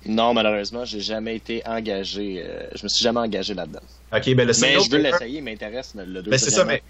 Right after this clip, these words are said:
Speaker 2: mais même si t'aimes pas le multiplayer, je te dirais, c'est pas très long à faire, le single player, mais j'ai eu beaucoup de plaisir. C'est, c'est comme un Mario Galaxy, c'est l'imaginaire de Nintendo avec des
Speaker 1: Ok.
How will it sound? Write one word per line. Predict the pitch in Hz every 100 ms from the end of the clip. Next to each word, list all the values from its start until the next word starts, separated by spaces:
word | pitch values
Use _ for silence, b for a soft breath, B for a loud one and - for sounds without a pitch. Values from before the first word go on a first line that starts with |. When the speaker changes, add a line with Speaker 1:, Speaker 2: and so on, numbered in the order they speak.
| -
Speaker 2:
mais | 175
même |
si | 202 -
t'aimes | 143 151 135
pas | 151 165
le | 127
multiplayer, | 123 127 - 127 131
je | 151
te | -
dirais, | 123 123 131 - -
c'est | - 147
pas | - 143
très | - 127
long | 120 127
à |
faire, | 113 127
le | 143
single | 131 117
player, | 113 127 147
mais | 135
j'ai | 95 113
eu | 117 127 - - -
beaucoup | 101 165 131
de | 131
plaisir. | 135 127 120
C'est, | 131 120 107
c'est | -
comme | 139
un | 170 117
Mario | 120 127
Galaxy, | 143 135 - - 151
c'est | 135
l'imaginaire | 131 151 147 135 135
de | 135
Nintendo | 117 110 113 110 117 123 117
avec | 98
des | 98 98 - B 95
Speaker 1:
Ok. | 95